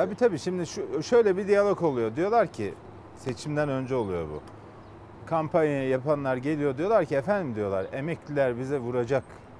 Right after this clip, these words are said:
Sıkı bir tokat atacaklar. Emeklilerin istediklerini yapalım," diyorlar, tamam mı? Mehmet Şimşek, "Hocam, olmaz.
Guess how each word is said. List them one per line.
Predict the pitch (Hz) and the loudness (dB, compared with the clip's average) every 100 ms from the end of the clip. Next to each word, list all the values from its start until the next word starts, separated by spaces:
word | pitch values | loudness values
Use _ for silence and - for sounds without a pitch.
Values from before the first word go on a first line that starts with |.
| - - - - - | -20 -20 -20 -20 -20
Sıkı | - 135 190 147 | -12 -8 -6 -6
bir | |
tokat | 131 135 135 151 | -2 -2 0 -2
atacaklar. | 110 95 85 80 - 71 - - - - - 120 | -2 -8 -8 -10 -12 -14 -14 -20 -20 -20 -14 -8
Emeklilerin | 139 151 - 156 147 127 | -6 -6 -2 0 0 -2
istediklerini | 120 151 135 131 147 117 110 | -6 -6 -6 -4 -4 -2 0
yapalım," | 110 135 127 98 80 | 0 2 0 -2 -8
diyorlar, | 76 73 73 | -8 -8 -8
tamam | 131 190 | -8 -8
mı? | 117 76 - - - - - - - - - 113 | -10 -14 -16 -18 -20 -20 -20 -18 -18 -18 -12 -6
Mehmet | 120 135 - | -4 -4 -6
Şimşek, | 135 151 120 | -10 -8 -2
"Hocam, | 123 123 113 95 - - - - | 0 2 0 -4 -14 -20 -18 -8
olmaz. | 104 113 123 101 - | -2 -2 0 -2 -4